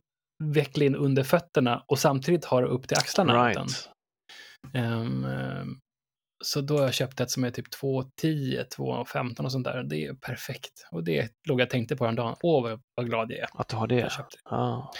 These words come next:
Speaker 1: Sånt ska man aldrig, så här, sängar och sånt som man,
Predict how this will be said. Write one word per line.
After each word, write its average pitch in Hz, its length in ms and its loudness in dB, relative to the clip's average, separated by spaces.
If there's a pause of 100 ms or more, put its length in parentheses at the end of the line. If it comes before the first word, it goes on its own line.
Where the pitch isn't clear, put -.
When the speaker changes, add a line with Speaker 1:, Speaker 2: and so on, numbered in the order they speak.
(480)
Speaker 1:
Sånt 151 260 4
ska - 120 -2
man 123 120 2
aldrig, 123 240 2
så 135 40 4
här, 123 80 4
sängar 160 1080 2
och 127 480 0
sånt 135 220 0
som 131 160 0
man, 131 300 -2